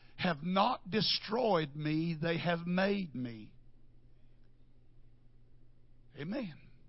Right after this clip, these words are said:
Making me stronger, making me better,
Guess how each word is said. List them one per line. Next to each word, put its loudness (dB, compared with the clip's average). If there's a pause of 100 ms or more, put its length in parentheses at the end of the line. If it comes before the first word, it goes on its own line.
(680)
Making 6
me 4
stronger, 8 (480)
making 4
me 6
better, 8